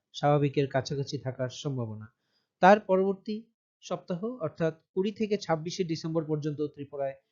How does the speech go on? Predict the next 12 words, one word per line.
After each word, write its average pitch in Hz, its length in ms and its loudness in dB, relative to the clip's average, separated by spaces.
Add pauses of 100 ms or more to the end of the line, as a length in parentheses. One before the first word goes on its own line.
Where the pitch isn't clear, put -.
(320)
বৃষ্টিপাত 147 520 0
হওয়ার 143 160 2
সম্ভাবনা 143 480 -2
নেই। 180 240 -2 (420)
সর্বোচ্চ 185 540 4 (200)
ও 165 80 -2
সর্বনিম্ন 165 680 0
তাপমাত্রা 147 640 -4 (340)
স্বাভাবিকের 147 560 4
কাছাকাছি 131 500 -4
থাকার 135 320 -6 (260)
সম্ভাবনা। 117 640 -4